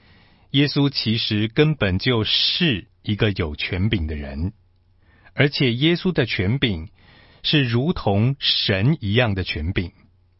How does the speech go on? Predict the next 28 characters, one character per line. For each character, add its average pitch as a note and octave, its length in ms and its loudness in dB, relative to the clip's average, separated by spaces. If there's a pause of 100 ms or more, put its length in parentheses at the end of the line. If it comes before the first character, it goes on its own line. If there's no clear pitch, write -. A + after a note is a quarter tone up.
(380)
耶 D#3 140 4
稣 D#3 220 2
所 G#2+ 220 2
拥 A2+ 200 4
有 B2+ 120 2
的 G2+ 100 0
权 A2 320 2
柄 G2+ 340 0 (140)
是 A#2+ 260 0
天 D#3+ 600 2
国 F#2 340 -2
君 C3 380 0
王 E2 260 -2
的 F#2+ 200 -2 (320)
至 A#2 260 -2
高 G2+ 220 0
权 E2 280 -8
柄。 F#2 180 -4 (1080)
为 D#3 160 6
了 C#3 100 2
证 C#3 240 2
明 G#2 380 2 (220)
耶 E3 180 4
稣 E3 320 0
的 A2 260 -2
确 D3 380 0
拥 G2+ 280 0
有 G2 260 -2